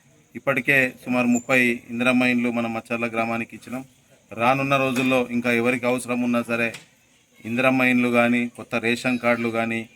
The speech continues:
ఎక్కడైనా డ్రైనేజ్ కానీ, ఇంకేదన్నా సమస్యలు ఉన్నా సరే తప్పకుండా లింగవ్వని గెలిపించుకోండి. అన్ని విధాలుగా గ్రామాభివృద్ధి చేస్తామని చెప్పి ప్రజలకు చెప్పడం జరిగింది. తప్పకుండా లింగవ్వ పెద్ద మెజారిటీతోని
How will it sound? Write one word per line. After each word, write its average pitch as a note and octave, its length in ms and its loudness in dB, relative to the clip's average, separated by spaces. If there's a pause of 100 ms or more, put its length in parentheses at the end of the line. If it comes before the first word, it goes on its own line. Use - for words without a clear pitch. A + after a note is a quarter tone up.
(600)
ఎక్కడైనా B2+ 440 2
డ్రైనేజ్ A#2+ 540 2
కానీ, A#2+ 320 2
ఇంకేదన్నా A#2 540 -2 (100)
సమస్యలు A2+ 400 -6
ఉన్నా A2+ 200 -6
సరే G#2+ 380 -6 (480)
తప్పకుండా B2+ 540 2 (1080)
లింగవ్వని B2+ 480 2
గెలిపించుకోండి. A#2+ 720 -4 (540)
అన్ని D3+ 200 2
విధాలుగా C#3+ 640 6 (160)
గ్రామాభివృద్ధి B2 680 0
చేస్తామని A2+ 440 -6
చెప్పి G#2+ 360 -10 (440)
ప్రజలకు A#2 400 -2
చెప్పడం A#2 320 -2
జరిగింది. A#2 420 -4 (640)
తప్పకుండా D3 680 4 (520)
లింగవ్వ C3 560 4 (380)
పెద్ద B2+ 220 0
మెజారిటీతోని B2+ 680 0